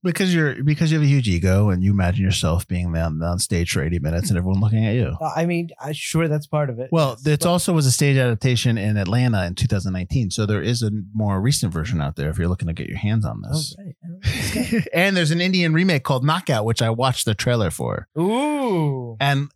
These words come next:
Speaker 1: he's like, and they do a lot more back and forth between the actors. Like, they show the, the shooter talking
Speaker 2: Well, I'd
Speaker 1: to him.
Speaker 2: imagine they'd have
Speaker 1: But
Speaker 2: to,
Speaker 1: the
Speaker 2: yeah.
Speaker 1: phone booth is as big as this room. Like, it's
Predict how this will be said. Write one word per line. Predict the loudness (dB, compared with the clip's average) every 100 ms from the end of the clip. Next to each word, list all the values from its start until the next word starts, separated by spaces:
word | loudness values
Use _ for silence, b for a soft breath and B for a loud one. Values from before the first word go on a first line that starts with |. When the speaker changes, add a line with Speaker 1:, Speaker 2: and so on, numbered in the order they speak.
| 0
Speaker 1:
he's | 2 4 2
like, | 0 -2 0
and | 0 0 0
they | 0
do | 2 2
a |
lot | 2 2 2 0
more | -2 0 -2 -2
back | -2 -2 -2
and | -4
forth | -2 -2 -2
between | -4 -2 -2
the | -2
actors. | 0 0 0 -2
Like, | -2 -4 -10 _ -10
they | -6
show | -2 0 0
the, | 0 -4 -6 -8
the | -6
shooter | -2 -2 -2
talking | -2 -2 2
Speaker 2:
Well, |
I'd | 2 2
Speaker 1:
to |
him. | 2
Speaker 2:
imagine | 0 -2 -4 -8
they'd | -8
have | -10 -6
Speaker 1:
But | -4 0
Speaker 2:
to, | 2
Speaker 1:
the |
Speaker 2:
yeah. | 0
Speaker 1:
phone | -2 0 0 0
booth | 0 -2 -6 -8
is | -2 0
as | 0 -2
big | -4 -4 -2
as | -2 -2 -6 _ -10
this | -8 -8
room. | -8 -6 -8 -12 _ _
Like, | 0 0 0
it's | -2 0 -2